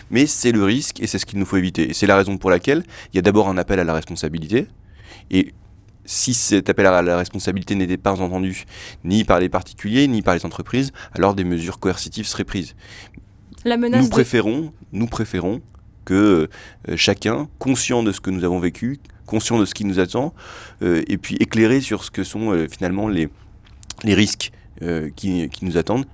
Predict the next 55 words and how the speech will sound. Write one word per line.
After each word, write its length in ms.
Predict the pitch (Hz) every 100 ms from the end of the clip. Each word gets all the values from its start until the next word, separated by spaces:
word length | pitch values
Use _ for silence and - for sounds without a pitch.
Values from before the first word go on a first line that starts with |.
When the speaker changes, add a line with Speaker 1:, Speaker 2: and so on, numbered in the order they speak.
| -
Speaker 1:
eh 60 |
bien, 200 | 82 98
prennent 440 | - 110 120 104 85
des 140 | 87
responsabilités. 800 | 85 - 87 82 80 80 - - -
C'est, 240 | - 120 - - -
ce 120 | - 110
sont 100 | 135
des 100 | 127
décisions 380 | 120 - 113 117
qui 100 | -
sont 140 | 107
collectives 460 | 101 95 - 143 160
parce 180 | 101
que 80 | -
la 80 | 90
responsabilité 640 | 87 95 - 90 82 113 - -
l'est 300 | 95 101 -
elle 140 | 95 87
aussi. 240 | 82 - - - - -
Speaker 2:
On 80 | 240
sait 160 | 247 269
que 100 | -
certaines 280 | 214 220
entreprises, 480 | 208 196 214 240 214
euh, 120 | 202
consomment 420 | 185 202 190 202 185
beaucoup, 300 | 208 294 285
hein, 140 | 226
plus 320 | 233 254 233
que 80 | -
les 160 | 220 208
ménages. 420 | 220 285 320 226
Euh, 140 | 214 208 - - - - - - 50 - - 262
cette, 380 | 214 - 285 277
euh, 200 | 254 233
menace 400 | 233 254 302 247
du 80 | 226
rationnement, 720 | 226 214 - 226 233 285 294
euh, 200 | 208 202
est-ce 120 | 208
qu'elle 120 | 254
suffira 500 | 226 254 - 254 240
à, 300 | 285 277 208
à 200 | - -
les, 320 | 220 208 202 202
à 60 |
les 100 | 226
faire 180 | 214 226
bouger 320 | 214 262 233
sur 140 | 254 240
cette 160 | 226
question, 300 | - 214 233
les 120 | 226
entreprises ? 540 | 214 - 196 214 220